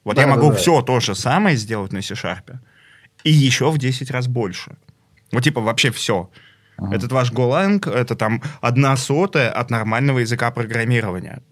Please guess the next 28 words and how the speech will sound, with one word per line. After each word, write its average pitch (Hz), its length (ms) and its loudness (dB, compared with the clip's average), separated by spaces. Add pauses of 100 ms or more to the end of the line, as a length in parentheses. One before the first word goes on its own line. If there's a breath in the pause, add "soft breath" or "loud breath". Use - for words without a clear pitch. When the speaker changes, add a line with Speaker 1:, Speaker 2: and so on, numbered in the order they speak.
(360)
Speaker 1:
Зачем 113 460 0
вы 139 100 4
это 127 120 -2
делаете? 104 600 -4
И, - 180 -20 (100)
и, 117 400 -2 (140)
а 117 240 0 (140)
они 139 340 2
на 233 100 4
нормальном 127 480 2
не 113 100 -6
писали. 170 380 -2
Они 117 160 -2
писали 151 300 0
на, 127 520 0
там, 120 160 -2
старой 135 320 0
версии 131 340 0
P 123 100 -2
H 123 160 -2
P, 180 160 0
им 143 160 4
в - 80 -6
кайф. 107 260 -2
Они 101 100 -4
такие: 101 200 -8
"Нифига 110 280 -2
себе, - 260 -10